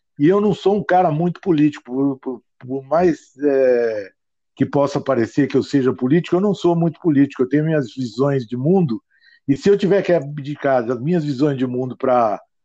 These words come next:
ah, me dar bem em determinado lugar, eu não faço, eu sou muito tenebroso em relação a isso. Por isso que nos últimos três empregos eles duraram um ano e meio cada um.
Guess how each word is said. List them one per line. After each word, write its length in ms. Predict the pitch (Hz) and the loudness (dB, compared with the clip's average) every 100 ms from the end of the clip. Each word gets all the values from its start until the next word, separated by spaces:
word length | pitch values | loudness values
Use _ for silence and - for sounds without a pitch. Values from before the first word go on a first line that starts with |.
| _ _ - | _ _ -4
ah, 460 | 123 123 117 117 117 | 0 2 2 0 -2
me 100 | 117 | -2
dar 160 | 127 | 0
bem 260 | 120 135 127 | 2 0 0
em 80 | 117 | -2
determinado 520 | 110 135 117 123 110 | 0 -2 0 -2 0
lugar, 340 | 120 131 180 | 0 2 2
eu 100 | 160 | 0
não 220 | 151 180 202 | 0 -2 0
faço, 520 | 151 151 135 - 113 | 2 2 0 -6 -2
eu 320 | 131 147 123 | -2 -2 -4
sou 180 | 123 139 | -6 -8
muito 260 | 139 180 - _ _ _ | -6 -8 -8 _ _ _
tenebroso 520 | 175 170 135 151 147 127 | -2 0 2 2 2 2
em 60 | |
relação 380 | 120 123 110 131 | 0 0 -2 -4
a 80 | 113 | -2
isso. 240 | 104 - _ _ - _ | -4 -6 _ _ -20 _
Por 160 | 151 160 | 2 4
isso 180 | 180 | 2
que 100 | - | 2
nos 220 | 185 180 147 | 2 4 2
últimos 520 | 180 175 170 151 - | 0 0 0 -2 -2
três 320 | 156 170 151 | 2 2 2
empregos 600 | 156 - 156 180 185 175 | 0 2 4 4 2 2
eles 180 | 180 156 | 0 0
duraram 400 | 160 156 175 180 | 0 2 2 0
um 100 | 170 | -2
ano 120 | 185 | -2
e 60 | 180 | 0
meio 220 | 170 170 | 2 2
cada 240 | 185 175 | 2 0
um. 160 | 127 | -2